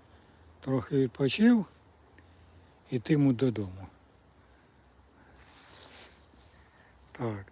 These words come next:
десь він там, десь там живе. Він пішов уже.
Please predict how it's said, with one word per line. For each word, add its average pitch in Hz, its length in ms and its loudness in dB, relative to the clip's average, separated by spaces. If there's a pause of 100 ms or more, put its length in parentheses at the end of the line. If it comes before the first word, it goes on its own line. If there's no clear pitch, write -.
десь 151 260 -2
він 147 280 0
там, 151 300 -2 (1000)
десь 139 220 0
там 147 320 0 (120)
живе. 120 420 0 (840)
Він 107 80 -10
пішов 113 440 -4 (100)
уже. 95 180 -14